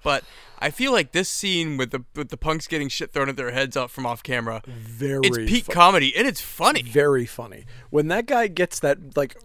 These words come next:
Speaker 1: The pipe in the
Speaker 2: length
Speaker 1: background.
Speaker 2: of,
Speaker 1: Yeah.
Speaker 2: there's, like, a length of, like, drainage pipe that
Speaker 1: <laughs>
Speaker 2: flies from off screen and
Speaker 1: It's,
Speaker 2: just bowls him
Speaker 1: it's
Speaker 2: over.
Speaker 1: incredible.
Speaker 2: It is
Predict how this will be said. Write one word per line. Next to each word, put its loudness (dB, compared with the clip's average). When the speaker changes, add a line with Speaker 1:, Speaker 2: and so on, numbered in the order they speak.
Speaker 1:
The -4
pipe 6
in 0
the -2
Speaker 2:
length 6
Speaker 1:
background. 2
Speaker 2:
of, -14
Speaker 1:
Yeah. 6
Speaker 2:
there's, 6
like, 4
a 4
length 0
of, 0
like, -2
drainage 0
pipe 2
that 6
Speaker 1:
<laughs> -20
Speaker 2:
flies 2
from 0
off 4
screen 2
and 2
Speaker 1:
It's, 2
Speaker 2:
just 0
bowls 4
him -2
Speaker 1:
it's 2
Speaker 2:
over. 10
Speaker 1:
incredible. 2
Speaker 2:
It -2
is -4